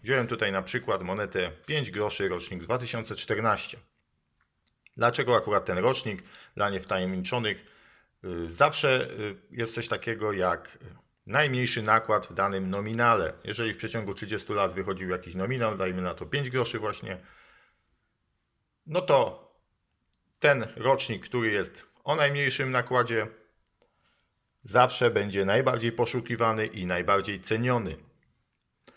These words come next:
Skąd wiadomo, że to będzie najmniejszy nakład? Należy obserwować nakłady, na przykład na stronie N B P zawsze jest wypisane, który rok miał jaki nakład. Można sobie wcześniej kupić takie woreczki w dacie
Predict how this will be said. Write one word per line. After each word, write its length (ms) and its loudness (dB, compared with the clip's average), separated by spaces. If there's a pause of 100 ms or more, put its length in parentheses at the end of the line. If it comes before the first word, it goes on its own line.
(240)
Skąd 260 2
wiadomo, 280 8
że 100 2
to 120 0
będzie 200 0
najmniejszy 440 -2
nakład? 460 0 (580)
Należy 400 2
obserwować 680 2
nakłady, 560 0 (460)
na 80 -8
przykład 320 -2
na 120 0
stronie 400 -2
N 140 0
B 120 4
P 420 2
zawsze 260 -2
jest 140 -2
wypisane, 500 -2
który 300 0
rok 200 2
miał 180 -2
jaki 200 -2
nakład. 460 -2 (1080)
Można 260 2
sobie 240 0
wcześniej 360 0
kupić 260 -4
takie 240 0
woreczki 540 0 (480)
w 160 -20
dacie 640 4